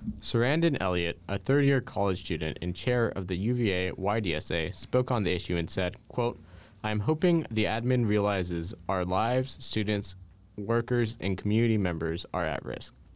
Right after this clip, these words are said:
U V A admin are gambling with our lives and well-being, and it's a bad bet," end quote.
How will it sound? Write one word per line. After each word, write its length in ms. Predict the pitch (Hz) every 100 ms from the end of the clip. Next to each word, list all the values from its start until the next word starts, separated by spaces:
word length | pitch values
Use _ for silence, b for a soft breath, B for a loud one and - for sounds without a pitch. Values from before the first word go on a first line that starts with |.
| - b b b b
U 140 | 107
V 180 | 113 131
A 40 | 107
admin 380 | 104 104 98
are 100 | 87
gambling 400 | 95 101 101 101
with 140 | 98 95
our 100 | 90
lives 320 | 85 85 87
and 80 | 82
well-being, 520 | 80 - 80 78 90 - -
and 180 | 92 85
it's 140 | 85
a 40 |
bad 300 | 78 76 78
bet," 220 | - 65 - - -
end 120 | 82
quote. 240 | - -